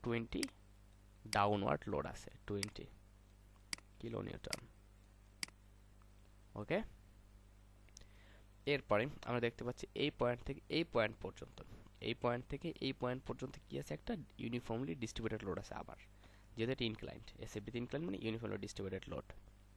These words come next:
তার মানে আমরা কি বুঝতে পারতেছি? তার মানে আমরা বুঝতে পারতেছি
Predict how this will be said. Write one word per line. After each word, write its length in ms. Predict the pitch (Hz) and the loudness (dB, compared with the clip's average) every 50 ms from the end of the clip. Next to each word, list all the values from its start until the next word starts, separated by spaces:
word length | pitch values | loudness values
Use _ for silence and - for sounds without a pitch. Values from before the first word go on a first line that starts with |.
| - - - - - - - - - - - - - | -20 -18 -18 -18 -20 -18 -20 -20 -20 -20 -20 -2 2
তার 120 | - 120 131 | 2 4 6
মানে 100 | 147 151 147 | 6 6 4
আমরা 100 | 147 147 | 4 2
কি 60 | - 147 147 | 2 0 0
বুঝতে 160 | 151 - 139 127 | 2 0 2 2
পারতেছি? 360 | 127 123 - - - - - 233 - - - - - - - - - - - - - - - - - - - - - - - - - - - - - - - - - - - - - - - - - - - - - - - - - - - - - - - - - - - - - - - - - - - - - - - - - - - - - - - - - - - - - - - - - | 2 0 0 -6 -10 -10 -14 -16 -16 -18 -20 -20 -20 -20 -20 -20 -20 -20 -20 -20 -20 -20 -20 -20 -20 -20 -20 -20 -20 -20 -20 -20 -20 -20 -20 -20 -20 -20 -20 -20 -20 -20 -20 -20 -20 -20 -20 -20 -20 -20 -20 -20 -20 -20 -20 -20 -20 -20 -20 -20 -20 -20 -20 -20 -20 -20 -20 -20 -20 -20 -20 -20 -20 -20 -18 -18 -20 -20 -20 -20 -20 -20 -20 -20 -20 -20 -20 -20 -18 -18 -16 -14 -12 -12 -10 -4 0
তার 140 | 98 107 123 139 | 0 2 4 4
মানে 160 | 131 113 110 135 170 - - - - | 2 2 2 0 -2 -4 -8 -6 -2
আমরা 140 | 110 113 117 113 120 | 0 0 2 2 0
বুঝতে 200 | 120 - - - - | 0 0 -2 0 0
পারতেছি 340 | 117 113 - 120 - - | 0 0 -2 -6 -6 -6